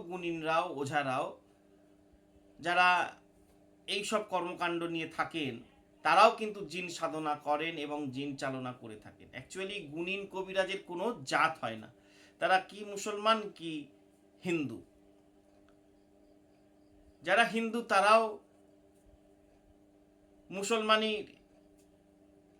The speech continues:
দোয়া দিচ্ছে, আবার যারা মুসলমান কবিরাজ হন তারাও কালীর নামে ফুঁ দিচ্ছেন, তারাও কালীর মন্ত্র পড়ছেন, রামের মন্ত্র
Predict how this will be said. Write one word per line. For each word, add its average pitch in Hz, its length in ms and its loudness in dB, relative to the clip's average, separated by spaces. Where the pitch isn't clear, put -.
দোয়া 190 380 8
দিচ্ছে, 214 320 -6
আবার 185 220 4
যারা 185 220 2
মুসলমান 190 440 0
কবিরাজ 170 460 -2
হন 135 140 -4
তারাও 180 280 8
কালীর 165 340 0
নামে 160 240 -2
ফুঁ 160 120 -8
দিচ্ছেন, 151 360 -8
তারাও 180 200 6
কালীর 156 300 0
মন্ত্র 147 220 -8
পড়ছেন, 139 340 -10
রামের 135 300 -4
মন্ত্র 123 220 -8